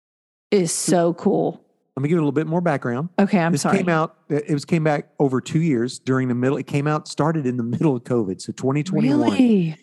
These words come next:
Speaker 2: and ended in twenty twenty-two, which is why it was in my top five books of la-, of twenty twenty-two, because it ended in twenty twenty-two.
Speaker 1: Yeah.
Speaker 2: Uh,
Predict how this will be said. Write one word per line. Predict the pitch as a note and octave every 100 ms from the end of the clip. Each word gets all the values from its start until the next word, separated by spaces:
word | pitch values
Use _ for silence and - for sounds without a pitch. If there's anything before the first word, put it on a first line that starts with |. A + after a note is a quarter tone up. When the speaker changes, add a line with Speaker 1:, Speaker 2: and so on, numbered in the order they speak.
| _
Speaker 2:
and | B2+
ended | B2+ D#3 E3+ D3+
in | C3
twenty | D3 C#3
twenty-two, | C3 C3+ B2+ - A#2+
which | G#2 A2
is | A2
why | A#2+ B2+
it | C3+
was | A#2+
in | B2
my | A#2+
top | - C3 B2+
five | B2+ B2 A2
books | A2 -
of | G2+
la-, | G#2+
of | - - -
twenty | - A#2 G#2+
twenty-two, | - A2 G2+ - A2 A#2+ - _ _ _ - - -
because | B2+ A#2
it | B2+
ended | D3+ C3+ G#2+
in | G#2 G2
twenty | - - G#2
twenty-two. | - - - - - -
Speaker 1:
Yeah. | G#3+ G#3+ G3 F#3 F3+
Speaker 2:
Uh, | A2+